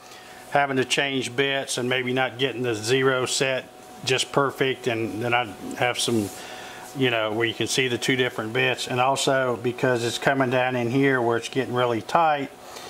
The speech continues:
so that bit will fit down in there, so I just use that for the whole thing.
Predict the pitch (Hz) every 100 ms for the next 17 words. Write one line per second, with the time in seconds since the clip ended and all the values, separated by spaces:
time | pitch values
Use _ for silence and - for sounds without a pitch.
0 | - - - 135 131 127 120 110 135 120
1 | 135 123 127 117 151 120 131 131 135 135
2 | 135 131 123 127 120 117 120 - 131 120
3 | 123 117 - 117 107 113 104 - 117 104